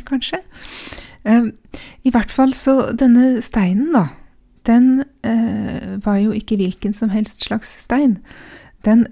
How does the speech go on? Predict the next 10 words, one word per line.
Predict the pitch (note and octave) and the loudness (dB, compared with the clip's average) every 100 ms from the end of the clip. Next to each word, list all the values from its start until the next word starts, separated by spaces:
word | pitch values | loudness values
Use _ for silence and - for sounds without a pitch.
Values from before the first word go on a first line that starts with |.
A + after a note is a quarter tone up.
| - | -4
var | G#3 G#3 A3 G#3+ | -2 0 0 0
nemlig, | A3 A3 F#3 F3+ G#3 G#3+ - | 2 4 2 2 0 -2 -6
eh, | G3 G3 G3 - _ - - - _ _ - | -4 -2 -2 -6 _ -20 -20 -20 _ _ -20
ortoserkalk. | - G#3 B3 A#3+ - - A#3 A#3+ A#3 - B3 B3+ B3 - - B3+ A3+ - - - - - | -4 0 0 0 -10 -8 -4 -4 -4 -4 0 2 0 -6 -4 -2 0 -4 -6 -16 -20 -8
Det | G3 F#3 - - | -4 -2 -4 -10
sier | - F3+ A#3 | -6 -4 -4
jeg | E3+ | -6
sikkert | - - - | -10 -12 -12
feil. | - - - - - - - - - A3+ | -10 -10 -10 -18 -20 -20 -20 -20 -20 -6
Ortoserkalk | G#3+ A3+ - G3+ - G3+ - G#3 F#3+ - - | -2 -2 -4 -6 -4 -6 -2 0 0 -4 -18